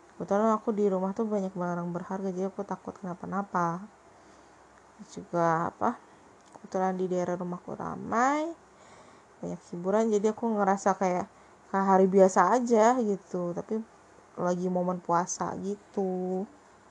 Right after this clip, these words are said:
Aku tuh akhir-akhir ini, bulan puasa ini lagi pusing, gak jelas, pikiran kemana-mana, lagi sensitif banget. Karena kemarin orang tua kan ngomongin kapan pulang, kapan pulang.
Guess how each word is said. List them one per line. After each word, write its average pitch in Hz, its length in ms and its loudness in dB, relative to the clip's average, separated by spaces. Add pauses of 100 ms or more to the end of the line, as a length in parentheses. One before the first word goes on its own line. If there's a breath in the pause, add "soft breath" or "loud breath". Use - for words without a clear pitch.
(1300 loud breath)
Aku 208 240 -2
tuh 233 240 8
akhir-akhir 202 640 6
ini, 220 160 0
bulan 208 240 2
puasa 202 320 -2
ini 208 160 -4
lagi 196 400 -4
pusing, 202 480 -6
gak 190 240 -4
jelas, 185 480 -4 (560 soft breath)
pikiran 190 400 -2
kemana-mana, 196 800 -2
lagi 196 240 -4
sensitif 196 720 -6
banget. 190 400 -4 (880 loud breath)
Karena 202 240 -4
kemarin 196 400 -2
orang 190 320 -2
tua 196 400 0
kan 202 320 -4 (720 loud breath)
ngomongin 190 400 -4
kapan 190 400 -8
pulang, 190 200 -2
kapan 190 360 -6
pulang. 190 680 0